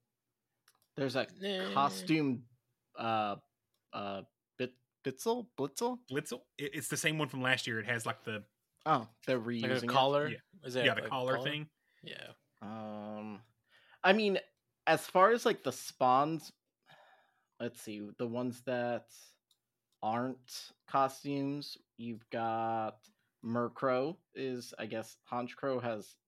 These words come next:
Speaker 1: something somewhere.
Speaker 2: Something, right? That's the
Speaker 1: <laughs> Something
Speaker 2: keyword,
Speaker 1: somewhere.
Speaker 2: something. <laughs>
Speaker 1: Something somewhere. It's, it, it'll,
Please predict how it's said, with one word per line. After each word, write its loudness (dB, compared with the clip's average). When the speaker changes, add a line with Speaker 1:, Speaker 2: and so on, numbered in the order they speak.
Speaker 1:
something -8
somewhere. -6
Speaker 2:
Something, 0
right? -8
That's -2
the 0
Speaker 1:
<laughs> -
Something 6
Speaker 2:
keyword, 12
Speaker 1:
somewhere. 10
Speaker 2:
something. 2
<laughs> -6
Speaker 1:
Something 8
somewhere. 4
It's, -6
it, -4
it'll, 0